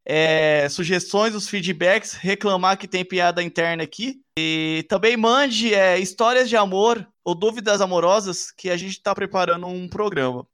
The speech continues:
E mande no e-mail e mande no Ask. Procura Todo Dia Isso, contato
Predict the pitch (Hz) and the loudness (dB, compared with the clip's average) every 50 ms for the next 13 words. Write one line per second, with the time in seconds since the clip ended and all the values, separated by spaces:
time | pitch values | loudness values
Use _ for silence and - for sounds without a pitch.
0 | _ - 147 160 160 165 165 165 165 160 160 156 156 160 180 202 233 240 240 254 | _ -6 -4 -2 0 0 0 0 0 0 -2 -4 -4 -2 -2 0 0 -2 -2 -2
1 | 247 247 240 233 214 202 202 214 233 240 247 247 233 240 254 247 208 262 262 254 | -2 0 0 0 0 2 2 2 2 2 0 -2 -2 -2 -2 -2 -4 -2 0 2
2 | 226 214 208 196 196 - - _ _ _ 170 175 175 - 208 208 214 214 220 208 | 4 4 4 2 2 -2 -10 _ _ _ -4 -4 -2 0 0 2 2 4 2 2
3 | 208 214 214 196 220 220 196 180 202 202 185 185 185 208 226 226 - - 226 - | 0 -2 -4 -4 -2 -2 -2 0 2 2 2 2 0 -2 -4 -6 -6 -8 -10 -8
4 | - 220 214 208 202 202 _ - 202 208 214 240 - - 226 | -4 -2 -2 -2 -4 -4 _ 2 4 4 4 2 -2 -6 -12